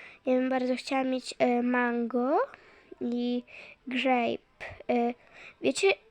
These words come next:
czajcie, że ja dostałam ogólnie dwa razy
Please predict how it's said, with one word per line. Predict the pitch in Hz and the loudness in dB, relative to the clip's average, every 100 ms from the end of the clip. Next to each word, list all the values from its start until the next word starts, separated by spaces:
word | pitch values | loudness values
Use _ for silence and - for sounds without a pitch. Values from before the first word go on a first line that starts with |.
| - | 0
czajcie, | 277 294 - 415 | 2 2 2 0
że | 392 | 4
ja | 311 285 | 4 4
dostałam | 269 277 - 285 269 262 262 - | 0 -6 -4 0 2 2 0 0
ogólnie | 247 240 240 240 240 | 0 2 2 2 0
dwa | 226 233 233 | -2 -2 0
razy | 226 220 220 - - 220 | 0 -2 -4 -8 -6 -4